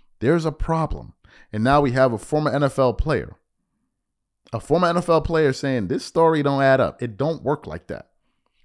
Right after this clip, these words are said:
The way you just described it, it never, ever, ever, ever, ever happens like that."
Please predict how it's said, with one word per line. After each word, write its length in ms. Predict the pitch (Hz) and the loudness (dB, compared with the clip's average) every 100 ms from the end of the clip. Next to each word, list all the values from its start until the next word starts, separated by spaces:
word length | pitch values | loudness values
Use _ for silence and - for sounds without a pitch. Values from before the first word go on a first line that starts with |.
| - | -6
The 80 | 101 | -4
way 220 | 92 175 | 2 2
you 280 | 175 151 190 | 4 2 2
just 300 | 135 165 - | 4 2 2
described 520 | 143 - 151 160 156 | -4 2 4 4 2
it, 140 | 165 - _ _ - | -2 -4 _ _ -6
it 180 | 156 | -6
never, 800 | 113 117 139 175 180 160 180 175 - _ | -6 -8 -2 2 2 4 2 2 -6 _
ever, 480 | 170 160 131 143 - _ _ - | 4 4 4 0 -2 _ _ 6
ever, 520 | 220 190 196 175 - _ - | 6 6 2 2 -2 _ 4
ever, 500 | 180 156 160 147 151 _ - | 4 6 4 2 0 _ 2
ever 480 | 180 135 143 135 - _ | 4 6 2 0 -4 _
happens 420 | 131 117 95 82 | 4 4 0 -10
like 200 | 80 78 | -14 -14
that." 160 | 67 | -18